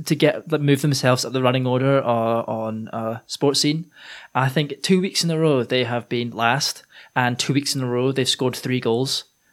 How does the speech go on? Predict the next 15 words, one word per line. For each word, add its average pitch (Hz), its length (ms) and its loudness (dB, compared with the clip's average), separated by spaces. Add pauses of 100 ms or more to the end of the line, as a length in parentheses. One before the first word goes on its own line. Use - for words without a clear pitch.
(280)
Um, 131 320 -4
so 123 540 -2 (240)
all 147 240 10
away 139 160 6
from 131 140 -4
home. 131 360 -2
So - 160 -4
I 127 160 2
think 131 240 -4
they're 151 160 2
just 151 240 -2
rooted 135 440 0
to - 100 -8
the 131 100 -4
bottom 120 480 -2